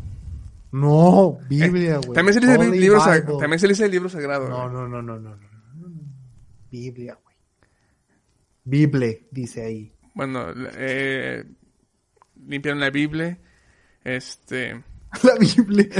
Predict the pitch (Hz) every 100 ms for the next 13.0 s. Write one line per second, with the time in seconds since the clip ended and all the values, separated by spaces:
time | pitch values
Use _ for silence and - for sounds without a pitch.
0 | - - 151 160 156 151 220 302 311 277
1 | 262 - 240 247 226 208 180 202 220 185
2 | 233 220 190 196 165 175 180 165 147 147
3 | 165 165 165 165 165 143 135 127 143 156
4 | - 135 139 127 117 131 131 139 143 135
5 | 123 139 139 139 _ _ _ _ _ _
6 | _ - 190 180 160 156 143 143 170 160
7 | 139 135 127 120 - - - 139 131 131
8 | 131 127 131 131 143 180 190 214 226 -
9 | - - - _ - _ _ _ _ -
10 | 170 170 170 202 196 233 226 233 196 175
11 | 175 202 220 226 208 196 214 220 220 202
12 | 202 214 202 151 165 170 175 165 143 143